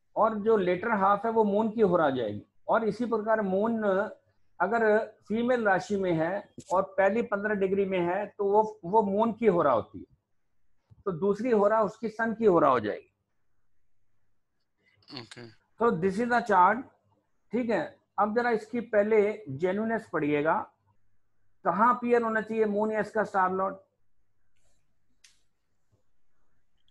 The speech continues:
Speaker 2: Uh, five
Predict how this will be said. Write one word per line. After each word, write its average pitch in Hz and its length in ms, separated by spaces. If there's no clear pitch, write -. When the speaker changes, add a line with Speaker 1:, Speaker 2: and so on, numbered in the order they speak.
Speaker 2:
Uh, 135 400
five 151 380